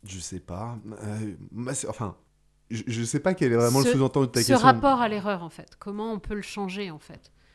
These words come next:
Speaker 2: Comment on peut se dire, euh,
Speaker 1: Je, je saurais pas bien
Speaker 2: Mm.
Speaker 1: te dire ça,
Speaker 2: Ouais.
Speaker 1: parce que j'ai l'impression que, euh, ce qui fait que je me débrouille bien en batterie, c'est que j'ai un bon rapport à ça.
Speaker 2: Mm.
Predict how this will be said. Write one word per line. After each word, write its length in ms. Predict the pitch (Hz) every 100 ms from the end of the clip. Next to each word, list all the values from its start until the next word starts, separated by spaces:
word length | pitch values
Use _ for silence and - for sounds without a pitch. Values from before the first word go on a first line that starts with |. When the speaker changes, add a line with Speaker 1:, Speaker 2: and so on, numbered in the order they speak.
| _ -
Speaker 2:
Comment 300 | - 190 208
on 60 | 220
peut 140 | -
se 140 | 185 190
dire, 400 | 175 185 220 214
euh, 320 | 190 165 160 156 156 147 143 - _ _ _ _ _ _ _ _ _ _ _ _ _ _ -
Speaker 1:
Je, 220 | 104 120
je 140 | 101
saurais 300 | 104 107 98
pas 200 | - 185
bien 420 | 175 113 98 135 165
Speaker 2:
Mm. 40 |
Speaker 1:
te 100 | 202
dire 260 | 120 117 -
ça, 280 | - 139 180
Speaker 2:
Ouais. 80 |
Speaker 1:
parce 140 | 185 -
que 100 | 120
j'ai 140 | 107
l'impression 540 | 117 117 131 120 160 160
que, 120 | -
euh, 800 | 110 101 90 92 92 92 90 87 85 - _ _ _ _ _ _ _ _ _ _ _ _ _ _ _ _ _ _ -
ce 120 | -
qui 180 | - 104
fait 420 | - 143 147 139
que 200 | 113 104
je 100 | 98
me 80 | 95
débrouille 360 | 95 92 98 98
bien 220 | 107 120
en 120 | 117
batterie, 440 | 107 104 - 151 151
c'est 200 | - 104
que 120 | 104
j'ai 140 | 101
un 120 | 104
bon 220 | 101 120 120
rapport 360 | 110 - 107
à 60 | 101
ça. 260 | 107 92 _
Speaker 2:
Mm. 120 | 190